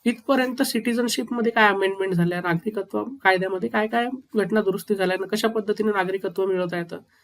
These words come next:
कशा कशा त्याच्यामध्ये घटना दुरुस्ती झाल्यात, कुठल्या कुठल्या केसेस आहेत त्याच्यामध्ये महत्त्वाच्या. तर हा पार्ट रिटेन्शन करायला म-,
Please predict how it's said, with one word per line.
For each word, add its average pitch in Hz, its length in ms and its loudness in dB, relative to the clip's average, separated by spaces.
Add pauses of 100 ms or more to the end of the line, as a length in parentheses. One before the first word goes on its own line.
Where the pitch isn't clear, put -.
(520)
कशा 214 160 0
कशा 220 200 4 (100)
त्याच्यामध्ये 208 420 2
घटना 180 280 0
दुरुस्ती 196 320 -4
झाल्यात, 185 240 -4
कुठल्या 214 240 2
कुठल्या 214 260 0
केसेस 220 420 0
आहेत 196 200 4
त्याच्यामध्ये 180 420 0
महत्त्वाच्या. 170 480 -4 (600)
तर 262 80 -4
हा - 180 -2
पार्ट 247 340 0
रिटेन्शन 226 460 2
करायला 214 280 2
म-, 196 220 0